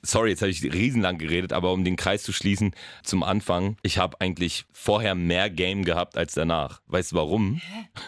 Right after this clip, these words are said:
Speaker 1: Weil
Speaker 2: Ja,
Speaker 1: ich dann
Speaker 2: warum?
Speaker 1: irgendwann halt rausgegangen bin, wie ich's halt früher mal gemacht habe, so,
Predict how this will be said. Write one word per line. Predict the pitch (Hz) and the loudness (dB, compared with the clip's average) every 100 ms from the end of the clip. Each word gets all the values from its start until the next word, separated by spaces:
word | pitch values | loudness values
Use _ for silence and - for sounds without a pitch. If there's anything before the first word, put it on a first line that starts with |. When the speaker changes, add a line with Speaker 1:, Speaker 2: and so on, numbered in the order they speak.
| - - - | -16 -16 -12
Speaker 1:
Weil | 226 - 98 | 0 2 2
Speaker 2:
Ja, | 95 | 0
Speaker 1:
ich | - | -2
dann | 101 101 | 0 2
Speaker 2:
warum? | 101 | 2
Speaker 1:
irgendwann | 117 107 104 | 4 4 2
halt | 104 101 - - 82 | 2 0 -8 -8 2
rausgegangen | 104 139 113 92 87 87 | 2 2 0 0 2 0
bin, | 92 | 2
wie | 90 | 0
ich's | 90 | 2
halt | 92 - | -2 0
früher | 98 90 | 0 0
mal | 85 | 0
gemacht | 80 87 101 95 | 2 0 0 0
habe, | 90 | 0
so, | 82 | 0